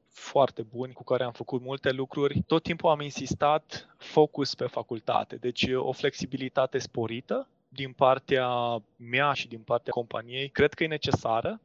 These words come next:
și cumva asta am încercat să fie disponibil tot timpul, adică program de lucru flexibil, să poți să, nu știu,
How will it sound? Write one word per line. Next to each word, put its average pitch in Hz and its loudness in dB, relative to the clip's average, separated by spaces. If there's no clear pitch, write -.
și 127 -2
cumva 123 2
asta 123 -2
am 120 -8
încercat 123 -6
să - -10
fie 127 -4
disponibil 120 -10
tot 143 4
timpul, 139 -6
adică 120 0
program 135 -2
de 135 -2
lucru 135 -8
flexibil, 143 -6
să - 0
poți - -2
să, 123 0
nu 120 -8
știu, 107 -10